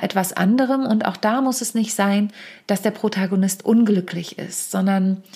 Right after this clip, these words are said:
es ist einfach eine Sehnsucht nach was Neuem, eine Sehnsucht nach was anderem und das geht einher mit dem Veränderungswunsch. Der Protagonist, der Hauptdarsteller, Charakter,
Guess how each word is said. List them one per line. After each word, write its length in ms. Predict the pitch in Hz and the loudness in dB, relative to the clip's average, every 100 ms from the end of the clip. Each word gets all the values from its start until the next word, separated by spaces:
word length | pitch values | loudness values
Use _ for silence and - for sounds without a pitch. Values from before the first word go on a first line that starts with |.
| - | -8
es 200 | 196 185 | -4 -2
ist 360 | - 247 - - | 0 -2 -4 -2
einfach 560 | 208 202 208 202 196 - - - _ - | 0 0 -2 -4 -6 -16 -20 -20 _ -4
eine 240 | 185 190 | 0 0
Sehnsucht 720 | 170 160 202 247 262 254 240 | 0 0 2 4 2 0 0
nach 220 | 202 196 196 | -2 0 -2
was 200 | 180 185 | -4 0
Neuem, 440 | 180 190 226 220 | 2 2 2 0
eine 220 | 196 185 | 0 0
Sehnsucht 540 | 175 190 208 214 208 - | 0 2 2 0 -4 -4
nach 220 | 185 180 | -4 -4
was 200 | 190 - | -6 -2
anderem 540 | 185 208 202 185 180 | 2 4 2 2 0
und 240 | 180 180 185 | 0 -2 0
das 320 | 208 - - - - - - _ | -2 -2 -10 -18 -20 -20 -20 _
geht 240 | 208 220 - | 0 0 2
einher 420 | 196 190 185 190 | 2 2 2 2
mit 200 | 190 185 | 2 0
dem 140 | 190 | -2
Veränderungswunsch. 1400 | 185 190 180 190 196 170 170 156 - 170 175 160 175 - - - - - - - - _ | -2 -2 2 2 2 0 -2 -4 -8 -6 -4 -4 -4 -6 -6 -14 -20 -20 -20 -20 -20 _
Der 300 | 196 196 190 | 2 2 2
Protagonist, 760 | 185 254 233 220 202 196 285 285 | 0 -2 0 2 2 2 0 -2
der 100 | 202 | -2
Hauptdarsteller, 1120 | 214 220 220 208 - - - 196 196 202 196 | 0 0 -2 -2 -8 -10 -4 -2 0 0 0
Charakter, 720 | 196 185 185 202 - 208 208 | -2 -6 -6 -6 -2 0 -2